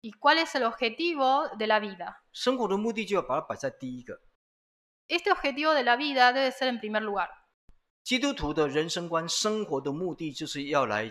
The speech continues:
Speaker 2: 敬拜神，要来侍奉神。
Speaker 1: En, desde el punto de vista de un cristiano, es adorar a Dios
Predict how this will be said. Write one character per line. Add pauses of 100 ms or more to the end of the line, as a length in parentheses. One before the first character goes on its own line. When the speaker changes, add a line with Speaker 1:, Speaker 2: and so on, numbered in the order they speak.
Speaker 2:
敬
拜
神，
要
来
侍
奉
神。 (1160)
Speaker 1:
En, (300)
desde
el
punto
de
vista
de
un
cristiano,
es
adorar
a
Dios